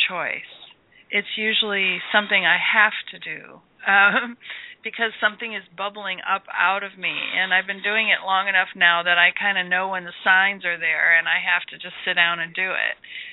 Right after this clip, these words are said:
And it's usually, now it's a daily practice. It's part of my spiritual practice, uh, to write a poem a day or to, to get some writing done, uh, each day. So the writing, as, as in the process of writing, but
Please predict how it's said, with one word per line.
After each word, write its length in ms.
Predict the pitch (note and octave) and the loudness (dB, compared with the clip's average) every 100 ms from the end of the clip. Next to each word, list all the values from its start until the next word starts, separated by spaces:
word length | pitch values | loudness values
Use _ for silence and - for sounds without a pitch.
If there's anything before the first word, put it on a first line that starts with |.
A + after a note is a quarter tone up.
| - | 0
And 120 | G3 G3+ | 4 4
it's 220 | G3+ - | 2 0
usually, 420 | G#3+ G3+ G3 F3 | 0 0 -2 -4
now 420 | D#3+ G3 F3+ F3 | -2 2 4 4
it's 120 | F3 - | 0 -4
a 40 | |
daily 400 | F3+ F3+ F3+ F3 E3+ | -6 0 0 -2 -4
practice. 520 | E3+ D#3 D#3+ - D#3 - | 0 0 0 -6 -8 -10
It's 220 | - - - | -14 -6 4
part 180 | F3+ F3+ | 4 4
of 60 | |
my 120 | E3+ E3 - | -2 -4 -2
spiritual 380 | F3+ F#3 - | 0 2 0
practice, 540 | - F#3+ D3+ - - F3 - - - - - - _ - - | -2 -4 -4 -6 -10 -10 -14 -18 -16 -14 -16 -18 _ -16 2
uh, 160 | F#3+ E3+ | 4 4
to 160 | - F3+ | 2 2
write 200 | F3 F3 | 2 2
a 40 | |
poem 340 | E3+ - F3+ E3 | -4 -10 -8 -8
a 60 | |
day 400 | E3 E3+ E3 D#3+ D#3+ | -6 0 0 0 -4
or 140 | D#3+ | -6
to, 160 | - F3 | -8 -10
to 240 | - - | -12 -12
get 200 | F3 E3+ - | -6 -6 -2
some 260 | - G#3 G#3 | 2 2 4
writing 340 | F3 E3 E3+ | 2 0 -4
done, 260 | E3 E3 E3 - - | -8 -8 -10 -20 -12
uh, 40 | - _ A3 | -14 _ -8
each 160 | F#3+ - - | -2 -2 2
day. 340 | F#3+ F3+ E3 - | 4 4 2 -2
So 180 | G3 F#3 - - | -4 -4 -6 -2
the 140 | G3 E3+ - | 0 0 -6
writing, 640 | G#3 G3+ A3 A#3 G#3 F#3 F3 _ - - G3+ | 2 4 4 2 -6 -10 -20 _ -20 -12 -2
as, 160 | G#3 G3+ _ _ - | -2 -2 _ _ -10
as 100 | G3+ G3 | -10 -10
in 120 | G3+ | -12
the 60 | F#3 | -12
process 460 | - A#3 B3 B3+ A#3 | -4 2 2 2 -14
of 120 | G3+ F#3 | -14 -4
writing, 360 | F3+ F3 F3 F#3 | -2 -2 -6 -4
but 160 | F3+ | -4